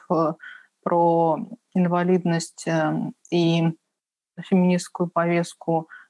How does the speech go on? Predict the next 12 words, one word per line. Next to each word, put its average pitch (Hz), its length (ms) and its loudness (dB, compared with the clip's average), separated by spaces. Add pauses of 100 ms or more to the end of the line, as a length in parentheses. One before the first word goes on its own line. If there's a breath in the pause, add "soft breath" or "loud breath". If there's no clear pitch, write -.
есть, 190 560 0
э, 170 280 2
информация 165 1160 0
об 170 340 0
Л 160 540 0
Г 165 100 0
Б 165 160 -2
Т 151 640 -2 (180)
плюс 165 320 0
женщинах 180 640 -2
с - 120 -20
инвалидностью 160 1000 -2